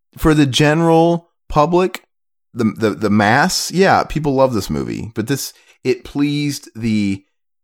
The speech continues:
I don't wanna say the L C D 'cause that sounds like I'm condescending people, but, you know, the, the casual moviegoer, right?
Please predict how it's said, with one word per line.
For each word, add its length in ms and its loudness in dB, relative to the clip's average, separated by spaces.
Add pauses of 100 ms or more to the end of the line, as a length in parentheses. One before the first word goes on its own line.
(300)
I 140 -4
don't 140 4
wanna 160 2
say 560 2
the 120 -4
L 200 -2
C 180 -4
D 300 -4
'cause 140 -10
that 200 -4
sounds 220 -4
like 160 -6
I'm 260 -6 (320)
condescending 760 -4
people, 500 -6 (260)
but, 160 2
you 80 2
know, 220 2
the, 360 2
the 100 -2
casual 380 2
moviegoer, 540 -2
right? 240 -4